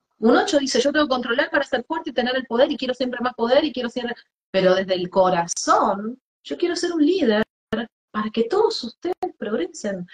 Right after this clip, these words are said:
para que ustedes también se empoderen, quiero liderar para ustedes, quiero ser el líder que guíe para donde tiene que ir, no para dominar". Entonces, acá es donde vemos este, este abanico de niveles de conciencia. Todos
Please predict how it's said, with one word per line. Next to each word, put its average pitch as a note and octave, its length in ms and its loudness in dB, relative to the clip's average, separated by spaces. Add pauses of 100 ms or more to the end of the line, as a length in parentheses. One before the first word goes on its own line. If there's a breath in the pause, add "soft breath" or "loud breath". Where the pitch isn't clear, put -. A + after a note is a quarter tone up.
(160 loud breath)
para G#3+ 160 0
que A3 80 0
ustedes F4+ 240 0
también D4+ 240 4
se D#4 100 -2
empoderen, C#4 420 4
quiero D4+ 180 0
liderar B3+ 540 2
para G#3 160 0
ustedes, F3+ 400 -6
quiero C#4 160 -2
ser D4 180 -2
el C4+ 80 2
líder D4 300 0
que A3+ 100 -2
guíe C#4+ 300 2
para G#3+ 200 2
donde F#3+ 140 -6
tiene F#3 220 -8
que F3+ 80 -6
ir, E3 240 -2 (260)
no C#4 260 4
para F#3+ 160 2
dominar". D#3 440 -4
Entonces, F#3+ 480 -4 (160)
acá A3+ 240 0
es D4+ 60 2
donde C4+ 240 2
vemos B3+ 520 -2 (220)
este, G#3+ 400 4
este B3+ 160 0
abanico B3 420 4
de A#3 80 4
niveles G3+ 300 -2
de F3+ 100 -6
conciencia. F#3 640 -4
Todos C#4+ 340 2